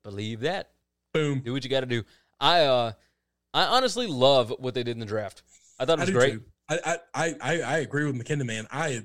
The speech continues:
Speaker 2: but I, I like Brian Flores. I think Brian Flores is the first guy out of the Belichick tree that actually, and I was worried because I thought he had potential, and I thought they forced him taking a job too soon.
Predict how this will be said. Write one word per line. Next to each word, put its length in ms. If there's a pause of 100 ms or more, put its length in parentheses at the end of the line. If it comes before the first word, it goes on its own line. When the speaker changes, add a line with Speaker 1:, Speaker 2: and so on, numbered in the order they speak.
(120)
Speaker 2:
but 100
I, 260 (520)
I 140
like 420
Brian 240
Flores. 260
I 140
think 220
Brian 280
Flores 420
is 140
the 120
first 680 (340)
guy 500
out 280
of 280 (200)
the 140 (260)
Belichick 640
tree 400 (440)
that 160
actually, 440
and 100
I 80
was 180
worried 520 (380)
because 260
I 60
thought 180
he 80
had 140
potential, 640
and 120
I 80
thought 340
they 120
forced 580
him 180
taking 360
a 40
job 360
too 160
soon. 420